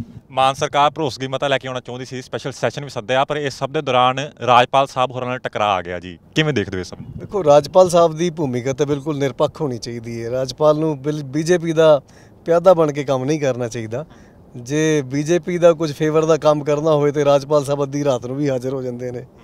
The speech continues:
Speaker 2: ਮਹਾਰਾਸ਼ਟਰ 'ਚ ਵੇਖਿਆ ਨਾ ਆਪਾਂ। ਤੇ ਬੜਾ, ਮਤਲਬ, ਹਿਸਟਰੀ ਵਿੱਚ ਪਹਿਲੀ ਵਾਰ ਇੱਦਾਂ ਹੋਇਆ ਕਿ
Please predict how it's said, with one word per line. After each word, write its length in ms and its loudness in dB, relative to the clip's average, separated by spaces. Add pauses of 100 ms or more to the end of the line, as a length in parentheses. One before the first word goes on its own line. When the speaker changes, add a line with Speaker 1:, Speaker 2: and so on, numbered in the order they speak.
(300)
Speaker 2:
ਮਹਾਰਾਸ਼ਟਰ 420 -4
'ਚ 60 -8
ਵੇਖਿਆ 280 -4
ਨਾ 100 -4
ਆਪਾਂ। 240 -8 (840)
ਤੇ 580 -2 (240)
ਬੜਾ, 380 4
ਮਤਲਬ, 320 2
ਹਿਸਟਰੀ 500 0
ਵਿੱਚ 180 -4
ਪਹਿਲੀ 240 0
ਵਾਰ 140 2
ਇੱਦਾਂ 220 2
ਹੋਇਆ 180 6
ਕਿ 300 -4